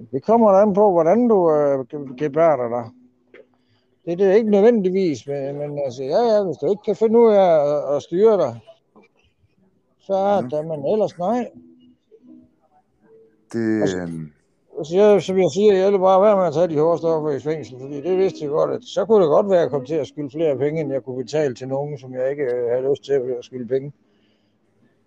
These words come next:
Speaker 1: Men det, altså, det kan man jo, altså, nej, altså, det er ikke, ikke mand, hvis man er mig, så gør man ikke, for det har jeg ikke været ude for.
Speaker 2: Nej.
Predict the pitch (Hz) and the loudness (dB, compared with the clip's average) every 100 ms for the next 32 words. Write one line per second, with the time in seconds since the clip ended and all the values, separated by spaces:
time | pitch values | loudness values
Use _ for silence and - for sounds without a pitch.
0 | _ 165 151 131 170 170 151 156 185 196 | _ -2 -2 2 4 4 4 -2 0 0
1 | 175 160 151 147 147 127 147 123 - - | 2 0 2 2 2 0 -4 -6 -10 -20
2 | - - - _ _ _ _ _ _ _ | -20 -20 -20 _ _ _ _ _ _ _
3 | _ _ _ _ _ _ _ 135 208 254 | _ _ _ _ _ _ _ 0 4 4
4 | 185 165 131 165 156 160 156 - 185 208 | 2 -4 -6 -8 -8 -10 -12 -12 -8 -8
5 | - - - - - 233 262 214 151 - | -8 -20 -20 -18 -2 0 2 2 0 -10
6 | _ - _ _ _ - 226 233 226 196 | _ -20 _ _ _ -2 0 2 4 4
7 | 233 240 180 196 180 175 151 180 233 277 | 4 0 -2 -8 -4 -4 -2 0 2 2
8 | 196 185 208 190 226 220 220 208 170 190 | 2 2 2 0 0 2 2 2 0 -4
9 | 185 214 226 208 196 165 170 175 156 156 | -4 0 2 2 0 0 0 -2 -4 -8
10 | 135 _ _ _ - 98 101 | -10 _ _ _ -4 0 0